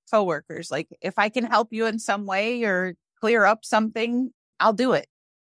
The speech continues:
I have no problem helping other people. I'm not gonna step on somebody else to build my success. There's enough for all of us. I was talking to a friend of mine the other day who's a baker, and she's about to do the, like,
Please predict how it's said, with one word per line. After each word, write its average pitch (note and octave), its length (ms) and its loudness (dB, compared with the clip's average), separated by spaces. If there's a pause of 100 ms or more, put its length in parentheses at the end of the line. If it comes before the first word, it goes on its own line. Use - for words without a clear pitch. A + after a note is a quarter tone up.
(120)
I B3+ 100 4
have E4 140 4
no C#4+ 140 -2
problem A#3 360 2
helping E3+ 340 -4
other D3+ 220 -8
people. C#3 440 -4 (460)
I'm B3+ 160 2
not C4+ 180 2
gonna A3 160 -4
step - 320 0
on E3 160 -2
somebody E3+ 400 -2
else D#3 480 -2 (100)
to F3+ 80 -6
build E3 300 0
my D3+ 160 -2
success. - 800 -6 (220)
There's G#3+ 180 4
enough F#3 260 2
for D#3 120 4
all D3+ 180 4
of C3+ 120 -8
us. - 360 -12 (520)
I F3 100 4
was E3+ 160 -2
talking F#3 340 0
to D#3+ 140 0
a D3+ 40 -2
friend G3+ 220 -2
of F3+ 60 0
mine E3 200 -2
the D#3+ 80 -4
other D#3+ 140 -4
day D#3+ 360 -4
who's - 420 -16
a D3 80 0
baker, D#3+ 400 0
and D#3 220 -2
she's - 500 -8
about D#3+ 320 0
to E3 100 -4
do D#3+ 200 0
the, D3 300 2 (100)
like, - 120 -12